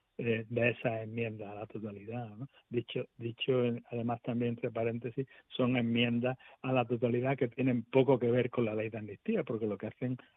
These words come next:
es aprovechar, eh, esa iniciativa legislativa para intentar cambiar el Código Penal y en algún caso incluso, eh, recuperar el,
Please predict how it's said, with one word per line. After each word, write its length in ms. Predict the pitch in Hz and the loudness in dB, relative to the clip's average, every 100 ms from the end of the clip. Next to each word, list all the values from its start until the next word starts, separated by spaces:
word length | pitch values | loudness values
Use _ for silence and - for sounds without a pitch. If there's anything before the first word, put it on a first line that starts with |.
| - | -2
es 160 | 135 | 4
aprovechar, 760 | 131 123 120 113 - - 123 120 - - - | 4 4 2 2 0 2 2 2 -6 -20 -4
eh, 400 | 135 120 110 113 | 2 6 6 6
esa 500 | 131 120 - 127 117 | 2 0 2 2 2
iniciativa 580 | 113 113 - 110 131 123 | 0 -2 -2 2 4 4
legislativa 760 | 120 - 123 117 113 139 156 | 2 2 2 2 2 0 0
para 280 | 147 110 101 117 | 0 -2 -4 -8
intentar 520 | 117 113 104 120 120 | -8 -6 -2 -2 -2
cambiar 340 | 120 113 117 | -2 -2 0
el 140 | 117 113 | 0 0
Código 400 | 123 113 113 113 | 0 0 -2 -2
Penal 340 | 113 120 151 - _ | -2 -2 -4 -8 _
y 60 | - | -6
en 60 | 110 | -6
algún 280 | 107 117 | -4 -4
caso 400 | 113 117 113 160 - - | -4 -6 -2 -2 -4 -12
incluso, 640 | - 110 - 120 - 131 131 - - | -10 -10 -6 -6 0 0 0 -4 -8
eh, 460 | - 123 117 110 101 - - | 0 2 2 2 -6 -12 -10
recuperar 920 | 127 120 120 117 113 117 113 120 117 - - - | -4 2 0 0 -2 2 4 4 2 -4 -14 -4
el, 600 | 123 117 113 110 110 | 2 4 6 4 2